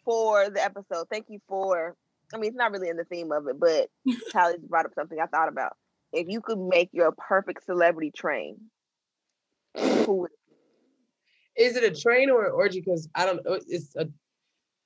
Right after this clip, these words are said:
Speaker 2: How many people can I invite?
Speaker 3: I struggle with train versus threesome already because people say
Speaker 1: No, because, yeah, it's not gonna be three people. It's more than three. I'm saying, like, a good four or
Speaker 2: It's a
Speaker 1: five.
Speaker 2: train, like, they're just having sex with me and I'm not,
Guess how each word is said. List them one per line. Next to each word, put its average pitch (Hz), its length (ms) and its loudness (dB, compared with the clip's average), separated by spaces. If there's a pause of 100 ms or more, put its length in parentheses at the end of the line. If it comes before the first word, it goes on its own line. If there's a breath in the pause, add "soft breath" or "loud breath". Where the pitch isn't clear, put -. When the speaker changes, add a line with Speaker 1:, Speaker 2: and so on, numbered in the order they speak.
(340)
Speaker 2:
How 294 200 4
many 330 240 6
people 311 300 2
can 277 160 2
I 220 140 6
invite? 196 360 -2 (320)
Speaker 3:
I 240 120 6
struggle 302 380 4
with 226 140 4
train 196 300 2
versus 170 380 2
threesome 160 480 0
already 147 440 0
because 151 360 -6
people 160 260 -10
say 156 340 -2
Speaker 1:
No, 277 280 6
because, 269 320 4
yeah, 277 160 6
it's 311 80 4
not 359 160 0
gonna 330 80 2
be 294 100 -4
three 269 160 -4
people. 226 160 -6
It's 240 80 -6
more 240 120 -2
than 226 100 -4
three. 185 180 2
I'm 214 240 0
saying, 262 160 0
like, 202 140 0
a 185 40 -8
good 208 220 -2 (140)
four 196 100 2
or 196 60 2
Speaker 2:
It's 415 180 6
a 508 60 6
Speaker 1:
five. - 160 6
Speaker 2:
train, 359 460 8
like, 285 260 4
they're 294 260 6
just 311 280 4
having 269 380 -2
sex 247 240 -8
with 208 160 -8
me 240 400 -6
and 196 140 -4
I'm 226 180 -2
not, 220 140 -4